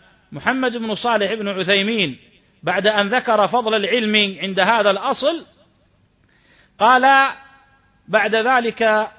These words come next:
"فلا بد إذن من معرفة من هم العلماء حقا، هم الربانيون الذين يربون الناس على شريعة ربهم حتى يتميز هؤلاء الربانيون عمن تشبه بهم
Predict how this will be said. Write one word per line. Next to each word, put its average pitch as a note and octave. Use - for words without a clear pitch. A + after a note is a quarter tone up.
"فلا A3
بد A3
إذن A#3+
من A3
معرفة A3
من B3+
هم A#3
العلماء A3
حقا، F#3
هم G#3
الربانيون A3+
الذين A#3+
يربون B3
الناس B3+
على A#3+
شريعة B3
ربهم G3
حتى A#3
يتميز A3+
هؤلاء A3
الربانيون A3+
عمن A3
تشبه A3
بهم A#3+